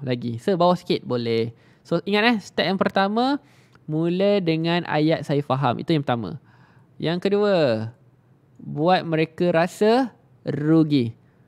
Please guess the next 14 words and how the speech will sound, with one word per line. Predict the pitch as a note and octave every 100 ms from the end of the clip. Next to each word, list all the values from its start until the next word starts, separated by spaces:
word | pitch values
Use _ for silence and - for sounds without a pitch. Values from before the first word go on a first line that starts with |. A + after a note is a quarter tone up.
| _ _ -
Buat | C#3 D#3 -
mereka | D3 C#3+ D3+ D3+
rasa | D3 D3 F#3 G#3+ - _ _ -
rugi. | C#3 D#3 E3+ F3+ D#4+ G3 G3+ G3+ F3+ D3+ A#2+ - _ _ _ _ _
Ha, | - C3+ D3 D#3 D#3 C#3
jangan | C3 D#3+ D#3+
buat | C#3+ G2+
diorang | D3 D3
rasa | C#3+ E3 D#3+
rata | C3+ D3 D#3 - F#3
pula. | F3 G3+ D#3 - - - D3+
Kan? | C#3 A#2
Memang | A#2+ B2+ B2+
taklah. | C3 - - C3+